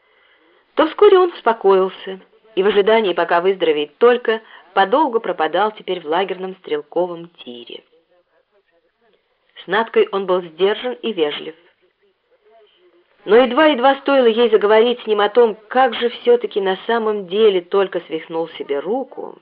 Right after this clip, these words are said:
Владик замолкал и обязательно исчезал под каким-нибудь предлогом, придумывать который он был непревзойдённый мастер.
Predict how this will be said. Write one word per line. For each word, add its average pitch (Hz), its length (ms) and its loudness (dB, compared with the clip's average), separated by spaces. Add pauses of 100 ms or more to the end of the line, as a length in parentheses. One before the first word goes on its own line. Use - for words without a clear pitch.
(760)
Владик 185 420 -4
замолкал 180 680 -4 (600)
и 196 60 0
обязательно 269 680 -2
исчезал 214 460 -2
под - 140 -16
каким-нибудь 165 540 -6
предлогом, 170 640 -2 (580)
придумывать 202 560 2
который 185 400 0
он 170 80 -10
был 160 140 0
непревзойдённый 170 920 -4
мастер. 127 420 -14